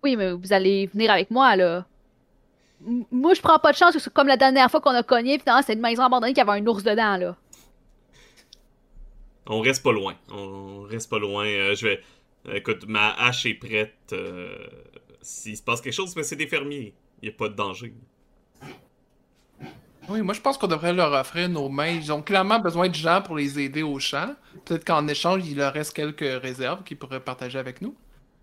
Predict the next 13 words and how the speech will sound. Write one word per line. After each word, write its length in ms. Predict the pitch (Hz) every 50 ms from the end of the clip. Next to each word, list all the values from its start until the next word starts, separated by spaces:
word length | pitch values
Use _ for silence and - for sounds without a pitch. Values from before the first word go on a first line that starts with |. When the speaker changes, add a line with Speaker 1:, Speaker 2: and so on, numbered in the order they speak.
| _ _ _ _ _ _ _ _ _ _ _ _ _ _ _ _ _ _ _ _ _ _ _ _ _ _ _ _ _ _ _ _ _ _ _ _ _ _ _ _ _ - - - -
Speaker 1:
Allez 260 | - - 214 240 302
voir. 500 | 311 311 311 320 359 427 - - - - _ _ _
Mais 100 | - 190
si 180 | 185 - - -
t'as 140 | - 320 320
encore 300 | 294 - 370 349 339 320
un 160 | 302 294 285
ours, 500 | 311 339 370 370 - - - - - - -
t'as 100 | 262 247
pas 100 | - 302
fini 160 | 302 - 330 330
d'entendre 300 | 311 294 277 285 285 -
parler. 320 | 285 233 240 240 240